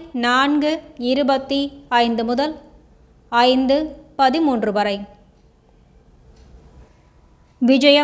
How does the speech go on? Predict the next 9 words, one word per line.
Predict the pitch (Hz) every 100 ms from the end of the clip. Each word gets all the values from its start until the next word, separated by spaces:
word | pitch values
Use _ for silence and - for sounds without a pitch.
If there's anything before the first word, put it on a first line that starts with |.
| 254
முகூர்த்தம் | 233 240 233 269 330 - - _ _ _ _ _ _ _
பிற்பகல் | 294 302 302 - 233 311 - - _ _ _ _ _ _ _ - - 254 262
இரண்டு | 294 320 339 349 349 349 _ _ 285
பத்து | 269 262 226
முதல் | 214 240 320 - _ _ _ _ _ _ _ 247 254
இரண்டு | 262 269 254 311 330 - _ _
ஐம்பத்தி | 240 269 339 339 320 - 330 349 - - 247
ஒன்பது | 269 262 202 202
வரை. | 202